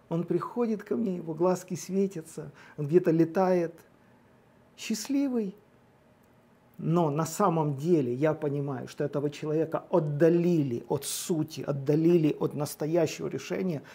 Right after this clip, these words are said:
которое, опять же, в моём понимании связано с миром с Богом, с примирением с Богом. Когда человек помирился, он становится на дорогу исцеления, он становится на дорогу восстановления.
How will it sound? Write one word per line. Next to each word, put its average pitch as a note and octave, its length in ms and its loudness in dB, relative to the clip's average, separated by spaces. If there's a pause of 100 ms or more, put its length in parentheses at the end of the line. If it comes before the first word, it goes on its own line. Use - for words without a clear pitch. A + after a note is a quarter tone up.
(200)
которое, D#3 380 -2
опять D#3+ 300 0
же, C3+ 140 -6
в A#2+ 140 -8
моём D3 400 6
понимании D3 500 0
связано B2+ 520 -10
с - 160 -14
миром D#3 420 -2
с C#3 60 -6
Богом, C#3 360 0
с - 60 -14
примирением D3+ 800 2
с C3+ 80 -8
Богом. C#3+ 320 0
Когда C#3 300 -6
человек - 420 -8
помирился, E3+ 680 0 (320)
он F#3+ 380 2
становится D3+ 560 -2
на C#3 80 -8
дорогу D3 420 -2
исцеления, D3 840 -2
он C#3+ 160 -4
становится D3 380 -4
на C#3+ 40 -6
дорогу D3 280 2
восстановления. D3 1080 -2